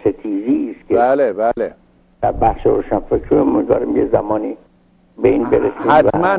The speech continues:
Speaker 2: مطلب مهمی است، آقای برقی، با هم حتماً صحبت می‌کنیم. بسیار، بسیار مطلب مهم است.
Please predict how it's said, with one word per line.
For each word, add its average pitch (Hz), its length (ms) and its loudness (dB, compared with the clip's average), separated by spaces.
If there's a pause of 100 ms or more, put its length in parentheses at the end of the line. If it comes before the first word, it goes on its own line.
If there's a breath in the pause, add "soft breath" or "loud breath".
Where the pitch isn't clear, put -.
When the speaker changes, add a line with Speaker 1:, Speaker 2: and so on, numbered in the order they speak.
(120)
Speaker 2:
مطلب 180 280 4
مهمی 170 440 0
است، - 160 -10
آقای 131 400 2
برقی، 127 320 0
با 123 160 0
هم 147 100 -2
حتماً 151 280 -2
صحبت 147 460 2
می‌کنیم. 110 300 -8
بسیار، 156 360 2
بسیار 160 340 0
مطلب 131 400 -2
مهم 101 260 -8
است. - 140 -20